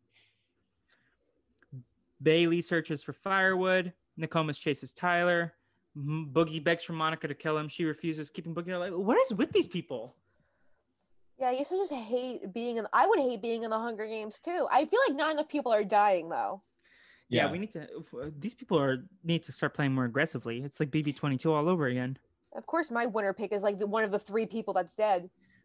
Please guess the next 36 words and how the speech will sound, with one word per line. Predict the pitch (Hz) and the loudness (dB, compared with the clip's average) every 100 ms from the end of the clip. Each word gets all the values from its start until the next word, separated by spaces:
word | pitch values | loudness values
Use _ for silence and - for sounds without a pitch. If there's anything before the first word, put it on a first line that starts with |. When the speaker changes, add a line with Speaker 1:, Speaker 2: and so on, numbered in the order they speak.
| _ | _
Speaker 1:
And | 175 190 | 0 2
mine | 202 226 | 4 2
too, | 196 294 311 185 | 2 0 2 0
right? | 143 151 185 | 0 0 0
Who | 185 | -2
did | 202 | -2
Jacob | 165 190 196 | -2 -4 -4
pick? | 214 214 | -6 -6
Nokomis? | 156 160 180 196 - _ - | -8 -6 -6 -8 -16 _ -6
Speaker 3:
Nokomis. | 120 117 104 110 123 - - _ _ _ _ - | -6 -4 -4 -4 -6 -12 -18 _ _ _ _ -12
Speaker 1:
Okay. | - 131 127 _ _ _ - | -6 -4 -6 _ _ _ -8
I, | 165 185 | -4 -2
I | |
should | 175 170 | 0 -2
have | 139 | 0
gone | 127 | -2
with | 120 | -2
David. | 123 117 120 _ - | -4 -6 -8 _ 2
Or | 214 | 2
is | - _ | 2 _
David | - 202 180 | 0 2 2
did | 165 | -2
too? | - 135 120 - _ _ _ _ _ _ _ _ _ _ - | -2 -6 -6 -12 _ _ _ _ _ _ _ _ _ _ -4
Speaker 3:
No, | 123 | -2
he's | 123 143 | 0 0
around. | 160 107 104 117 - - 127 | 0 0 -2 -8 -12 -16 -6
Looking | 120 123 | -2 0
at | 117 | 0
the | 107 | -2
Speaker 1:
David's | 107 107 | -4 -6
Speaker 3:
night | 147 | -8
Speaker 1:
around. | - 113 | -8 -10
Speaker 3:
sky. | - _ _ _ _ _ | -12 _ _ _ _ _
He's | 139 147 | -6 -2
around. | 120 110 123 _ _ - | -2 -4 -10 _ _ -14
Speaker 1:
Okay. | 147 143 127 | -8 -2 -4